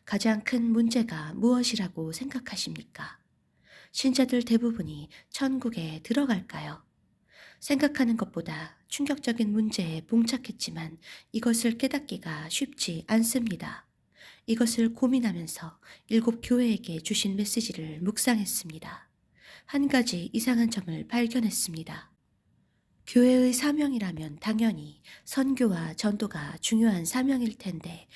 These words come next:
일곱 교회 어디에도 이것을 말씀하시지 않았습니다. 사랑은 강조했지만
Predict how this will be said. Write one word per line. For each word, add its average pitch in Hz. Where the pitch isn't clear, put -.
일곱 226
교회 160
어디에도 196
이것을 226
말씀하시지 214
않았습니다. 208
사랑은 247
강조했지만 214